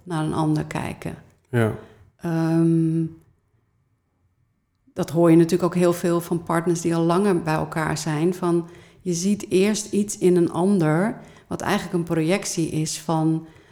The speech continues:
Speaker 1: van jouw wensen. Je
Speaker 2: Ja.
Speaker 1: ziet niet, eh, niet reëel de persoon, eh, zoals hij
Speaker 2: Werkelijk is,
Speaker 1: werkelijk
Speaker 2: ja.
Speaker 1: is. Dus het is,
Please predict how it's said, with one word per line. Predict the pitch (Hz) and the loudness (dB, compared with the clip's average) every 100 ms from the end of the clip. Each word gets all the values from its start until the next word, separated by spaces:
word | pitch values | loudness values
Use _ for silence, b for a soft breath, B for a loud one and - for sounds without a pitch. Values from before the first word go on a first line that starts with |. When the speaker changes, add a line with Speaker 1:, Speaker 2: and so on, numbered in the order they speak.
| B | B
Speaker 1:
van | - 170 165 | -4 0 2
jouw | 165 165 | 2 2
wensen. | 180 214 196 - 139 139 - _ _ _ _ _ _ _ _ _ b b b b | 4 2 0 -2 -6 -8 -12 _ _ _ _ _ _ _ _ _ b b b b
Je | 175 | 2
Speaker 2:
Ja. | 135 123 | 6 6
Speaker 1:
ziet | - | 8
niet, | 214 214 | 6 8
eh, | 185 180 180 | 8 8 4
niet | 185 196 226 - | 2 4 2 0
reëel | 160 165 156 160 160 165 160 - 170 | 2 4 4 2 4 2 0 -4 -6
de | 170 | -6
persoon, | 170 170 185 175 175 175 170 - | -4 -4 0 4 6 6 4 -2
eh, | - 151 165 165 165 175 - - | -6 -2 0 2 4 2 0 -8
zoals | - 175 160 170 - | -4 0 0 0 2
hij | 175 170 175 - - _ _ _ | 4 6 4 -4 -20 _ _ _
Speaker 2:
Werkelijk | - 120 117 120 113 - | -4 -2 -2 0 -2 2
is, | |
Speaker 1:
werkelijk | 185 190 185 185 220 | 2 2 2 2 4
Speaker 2:
ja. | 208 | 4
Speaker 1:
is. | 208 156 - - | 4 2 -2 -6
Dus | 170 165 | -6 -6
het | 180 | -2
is, | 185 175 - | -2 -2 -6